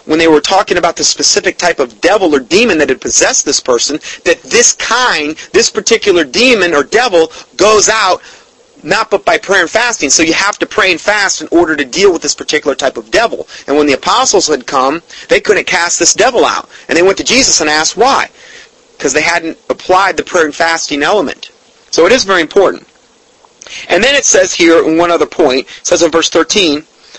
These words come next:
um, this angel said, well, I'm gonna, I'm just gonna reread that so I can, so verse thirteen will make sense.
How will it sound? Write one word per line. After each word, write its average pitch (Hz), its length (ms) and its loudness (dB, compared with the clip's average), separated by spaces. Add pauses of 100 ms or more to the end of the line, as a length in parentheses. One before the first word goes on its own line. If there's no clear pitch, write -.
(300)
um, 135 460 0 (100)
this 160 340 0
angel 208 360 2
said, 160 460 2 (3500)
well, 135 120 -2
I'm 139 60 -2
gonna, 127 140 0
I'm 127 180 -2
just 120 180 -2
gonna 117 220 -2
reread 127 540 -2
that 104 180 -2
so - 140 -2
I 117 60 -2
can, - 280 -14
so - 220 0
verse 120 200 0
thirteen - 320 -2
will 117 60 -6
make 113 180 -6
sense. 117 300 -2